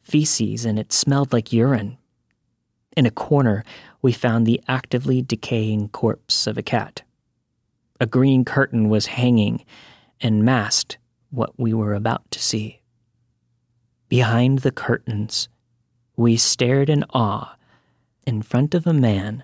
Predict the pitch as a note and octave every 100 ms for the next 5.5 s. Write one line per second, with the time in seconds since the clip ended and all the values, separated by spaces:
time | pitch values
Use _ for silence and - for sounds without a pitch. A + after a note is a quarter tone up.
0 | _ A#2 G#2+ G#2+ G#2 G#2+ - A#2+ G#2+ G#2+
1 | - _ _ _ _ _ _ _ _ _
2 | _ _ C3+ A2+ A2+ G#2 A#2 - A#2+ G#2+
3 | G#2 G#2 G#2+ A2 A2+ G#2+ A2+ - - -
4 | _ _ _ C3 C3 C3+ - B2+ A#2 -
5 | - B2+ B2+ C#3+